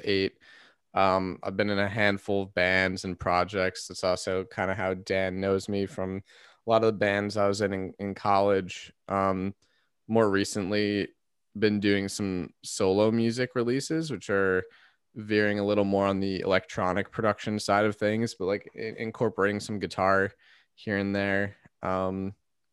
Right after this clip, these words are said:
I also do, uh, music marketing professionally, um, for independent artists, and, um, I used to D J, um, a-,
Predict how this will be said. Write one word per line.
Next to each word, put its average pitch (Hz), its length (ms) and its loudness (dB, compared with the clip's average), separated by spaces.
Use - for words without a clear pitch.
I 98 80 6
also 117 240 2
do, 120 540 4
uh, 101 600 6
music 107 360 0
marketing 104 560 2
professionally, 113 840 -2
um, 101 680 -2
for 110 480 2
independent 110 540 0
artists, 104 680 0
and, 101 300 -2
um, 104 640 2
I 110 120 -2
used 113 240 -2
to - 140 -6
D 120 120 2
J, 117 480 6
um, 101 680 -2
a-, - 40 -4